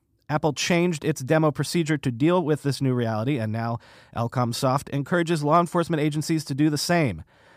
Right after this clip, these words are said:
The leaked Elcomsoft guidelines also note that Face I D goes into lockout mode under a bunch of other circumstances,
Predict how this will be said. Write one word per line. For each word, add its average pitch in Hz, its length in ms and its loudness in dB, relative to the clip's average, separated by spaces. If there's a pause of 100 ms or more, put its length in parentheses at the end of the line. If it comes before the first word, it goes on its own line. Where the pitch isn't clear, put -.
(320)
The 139 140 0
leaked 175 400 -2
Elcomsoft 175 760 2
guidelines 160 600 2
also 180 320 2
note 165 220 2
that 151 140 0
Face 170 280 -2
I 165 140 0
D 156 240 0
goes 147 260 0
into 143 180 0
lockout 147 400 2
mode 139 300 0 (160)
under 151 320 0
a 135 180 0
bunch 127 460 -2
of 151 160 0
other 135 240 2
circumstances, 131 880 -4